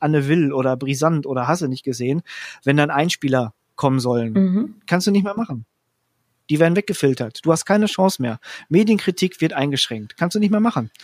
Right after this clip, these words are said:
Speaker 2: Ja.
Speaker 1: Ne, du, wenn das Leistungsschutzrecht auch noch kommt und du willst hier Bildblock zum Beispiel, kann dicht machen, ne, wenn ein Bild nicht mehr zitiert werden darf, weil die dann zu Tode geklagt werden, du darfst keine Snippets mehr hochladen, keine Bilder mehr, keine Ausschnitte, keine Filme,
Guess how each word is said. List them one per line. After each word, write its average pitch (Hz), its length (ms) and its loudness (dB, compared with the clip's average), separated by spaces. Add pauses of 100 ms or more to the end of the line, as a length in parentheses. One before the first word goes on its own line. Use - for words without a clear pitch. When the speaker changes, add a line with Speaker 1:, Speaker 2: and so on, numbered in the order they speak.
(260)
Speaker 2:
Ja. 185 200 0 (320)
Speaker 1:
Ne, 175 160 4
du, 175 260 -4
wenn 175 120 -2
das 185 180 0
Leistungsschutzrecht 185 580 0
auch 196 120 4
noch 214 140 4
kommt 220 300 0
und 156 320 -2
du 147 100 0
willst 160 180 0
hier 135 140 2
Bildblock 190 400 2
zum 190 140 -4
Beispiel, 180 380 2
kann 156 180 0
dicht 185 200 -4
machen, 196 260 0
ne, 160 180 4
wenn 147 180 2
ein 131 60 -4
Bild 175 220 2
nicht 165 80 2
mehr 156 100 0
zitiert 190 360 -4
werden 190 200 2
darf, 160 280 4
weil 143 80 0
die 139 100 0
dann 131 200 -2
zu - 120 -8
Tode 165 240 0
geklagt 151 420 0
werden, 143 220 2
du 127 60 -2
darfst 135 200 -2
keine 123 180 -2
Snippets 170 360 -4
mehr 143 100 0
hochladen, 143 400 0
keine 127 180 -2
Bilder 165 280 2
mehr, 151 140 0
keine 123 200 -2
Ausschnitte, 151 320 -2
keine 127 200 -8
Filme, 180 260 2